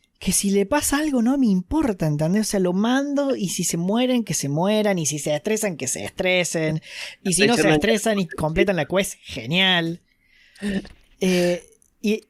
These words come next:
Speaker 1: eso es especular con la mecánica del estrés, ¿entendés? Es, para mí, ti-, eh,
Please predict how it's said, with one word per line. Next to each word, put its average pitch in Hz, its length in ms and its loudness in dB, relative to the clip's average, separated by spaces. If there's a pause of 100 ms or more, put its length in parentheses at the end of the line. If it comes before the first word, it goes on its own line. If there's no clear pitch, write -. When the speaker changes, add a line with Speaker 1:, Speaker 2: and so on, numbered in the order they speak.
(140)
Speaker 1:
eso 269 240 0
es 285 80 4
especular 190 680 0
con 302 160 0
la 165 120 2
mecánica 233 540 -2
del 135 160 0
estrés, 311 380 0
¿entendés? 208 680 0
Es, 285 260 -2 (640)
para 190 220 0
mí, 320 160 2 (280)
ti-, 214 120 -6
eh, 220 200 -2